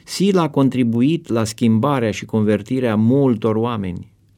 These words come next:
Și în zilele noastre este nevoie de oameni devotați pentru răspândirea mesajului Evangheliei și de oameni care să fie un exemplu de credincioșie față de Dumnezeu.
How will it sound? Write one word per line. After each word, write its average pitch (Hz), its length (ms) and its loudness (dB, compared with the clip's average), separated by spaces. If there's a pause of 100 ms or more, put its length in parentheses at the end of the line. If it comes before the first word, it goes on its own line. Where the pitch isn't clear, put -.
(480)
Și - 200 -6
în 214 100 4
zilele 131 360 2
noastre 107 460 0
este 107 240 -2
nevoie 113 360 2
de 107 100 0
oameni 113 320 0
devotați 107 640 -2
pentru 104 260 -4
răspândirea 110 580 0
mesajului 107 600 -4
Evangheliei 104 720 -2 (260)
și - 140 0
de 127 100 6
oameni 143 520 2 (180)
care 127 240 2
să 120 180 0
fie 135 160 0
un 135 120 2
exemplu 123 600 -2
de 113 120 2
credincioșie 113 800 -2
față 123 400 -6
de 110 160 -2
Dumnezeu. 104 800 -6